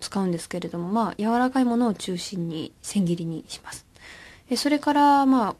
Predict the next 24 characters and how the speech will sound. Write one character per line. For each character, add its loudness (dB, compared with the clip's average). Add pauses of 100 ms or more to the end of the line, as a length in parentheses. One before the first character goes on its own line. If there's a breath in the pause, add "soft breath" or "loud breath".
あ、 -2
同 2
じ -4
く、 -10
あ -10
の、 -10
薄 -4
切 0
り 0
に 0
し -10
た -6
き -10
ゅ -2
う 0
り -6
を -6
入 -10
れ -16
て、 -2 (460 soft breath)
ま -8
あ、 -10
軽 -8 (280)
く -2